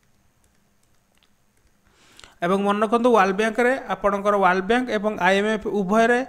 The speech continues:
ଯଦି ପଚରା ହେବ କେତେ ଜଣ ମେମ୍ବର ଅଛନ୍ତି,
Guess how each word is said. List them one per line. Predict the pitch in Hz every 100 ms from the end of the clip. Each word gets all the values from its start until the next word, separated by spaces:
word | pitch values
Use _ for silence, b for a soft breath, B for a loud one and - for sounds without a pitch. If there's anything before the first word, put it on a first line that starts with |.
| B B B -
ଯଦି | 180 190
ପଚରା | 190 190 208 214
ହେବ | 214 214
କେତେ | 208 220
ଜଣ | 220 214 220 220 208
ମେମ୍ବର | 202 208 208 226 226
ଅଛନ୍ତି, | 240 233